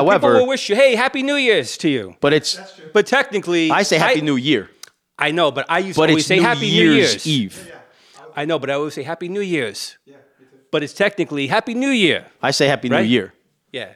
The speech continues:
Speaker 2: but a lot of people say Happy New Year's.
Speaker 1: Yeah.
Speaker 2: Someone said it to me today. I was at a restaurant and
Speaker 1: They
Speaker 2: she
Speaker 1: say
Speaker 2: said,
Speaker 1: Happy New Year's?
Speaker 2: "Happy New Year's."
Speaker 1: That's a little weird. Not gonna lie.
Speaker 2: No, I'm, I,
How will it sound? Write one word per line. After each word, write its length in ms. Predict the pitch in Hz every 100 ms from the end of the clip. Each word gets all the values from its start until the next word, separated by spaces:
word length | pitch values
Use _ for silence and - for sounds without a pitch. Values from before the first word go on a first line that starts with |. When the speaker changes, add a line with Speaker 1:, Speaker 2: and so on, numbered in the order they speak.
| _ -
Speaker 2:
but 320 | 147 - _
a 80 | 131
lot 180 | 123 135
of 60 | 127
people 220 | 131 127
say 180 | - 120
Happy 240 | 113 127
New 80 | 135
Year's. 300 | 107 - -
Speaker 1:
Yeah. 200 | 120 123 -
Speaker 2:
Someone 240 | - 185
said 120 | 180 180
it 80 | 170
to 80 |
me 100 | 170
today. 180 | 151 185
I 20 |
was 140 | 123 123
at 80 | 113
a 40 |
restaurant 380 | 113 120 123 -
and 160 | 139 -
Speaker 1:
They 60 | -
Speaker 2:
she 80 | 135
Speaker 1:
say 100 | 156
Speaker 2:
said, 60 |
Speaker 1:
Happy 160 | 147 160
New 100 | 151
Year's? 260 | 131 175
Speaker 2:
"Happy 220 | 156 127 170
New 140 | 220
Year's." 260 | 175 110 -
Speaker 1:
That's 160 | 139
a 40 | 147
little 80 | 113
weird. 200 | 110 - _ _ _
Not 60 | 139
gonna 120 | 131
lie. 200 | 120 117 117
Speaker 2:
No, 160 | 339
I'm, 240 | 285 196 190
I, 180 | 160